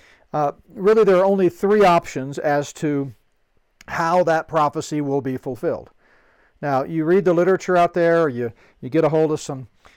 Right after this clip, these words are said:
some bad Bible teaching, and you'll find, uh, that people are all over the map, uh, as it relates to how to interpret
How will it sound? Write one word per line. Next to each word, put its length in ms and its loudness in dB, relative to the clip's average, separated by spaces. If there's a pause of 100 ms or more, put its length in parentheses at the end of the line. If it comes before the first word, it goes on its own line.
some 180 -16
bad 240 -4
Bible 380 -2
teaching, 560 -8
and 100 -8
you'll 160 -2
find, 400 -4 (300)
uh, 140 -10
that 140 -8
people 200 -4
are 100 -2
all 220 6
over 180 2
the 80 0
map, 460 -4 (320)
uh, 280 -4
as 200 -6
it 80 -10
relates 400 -6
to 100 -10
how 240 -2
to 140 -4
interpret 500 -8